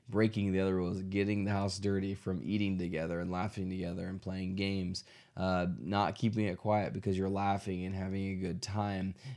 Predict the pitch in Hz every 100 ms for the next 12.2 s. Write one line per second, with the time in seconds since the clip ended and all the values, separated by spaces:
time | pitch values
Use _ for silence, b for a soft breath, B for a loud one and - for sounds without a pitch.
0 | - 78 85 87 101 101 101 - 95 92
1 | 92 95 92 92 85 92 - 95 107 110
2 | 95 92 110 113 113 104 104 101 92 95
3 | 92 95 95 B B - - 95 92 95
4 | 92 - 90 90 90 - 95 92 92 90
5 | 90 b b b - 92 92 90 87 -
6 | 95 69 - 92 90 90 - - 90 87
7 | 90 90 90 98 - 92 95 92 90 95
8 | - - 95 95 90 - 90 85 92 95
9 | 95 - 90 92 B B B - 104 120
10 | 113 107 135 139 131 92 95 - 101 95
11 | 95 - 92 92 90 92 95 90 90 85
12 | 90